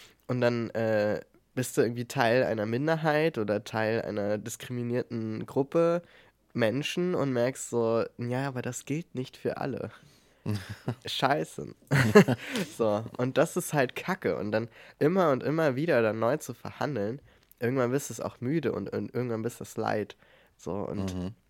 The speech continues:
Speaker 1: also ich find's voll legitim, sich irgendwann auch einfach nicht mehr damit zu beschäftigen oder Pausen einzulegen.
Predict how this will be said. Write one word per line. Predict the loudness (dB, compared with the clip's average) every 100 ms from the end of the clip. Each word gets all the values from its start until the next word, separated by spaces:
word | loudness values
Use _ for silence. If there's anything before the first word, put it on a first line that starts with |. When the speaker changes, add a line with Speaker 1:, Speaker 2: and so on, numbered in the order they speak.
| _ _ _ _ _ _ _ _ _ -20 -20 -10
Speaker 1:
also | -2
ich | -2 0
find's | -2 -2 2
voll | 4 6
legitim, | 6 2 -4 -2 -2 -2
sich | -2 -4 -2
irgendwann | -2 0 0
auch | -2 -4 -4
einfach | -4 -4 -6 -6
nicht | -8 -4
mehr | 0
damit | 0 0 -2
zu | -4 -10
beschäftigen | -8 -4 -4 -6 -8 -8 -6
oder | -4 -4
Pausen | -4 -2 -2 -2 -4
einzulegen. | -8 -10 -10 -8 -8 -10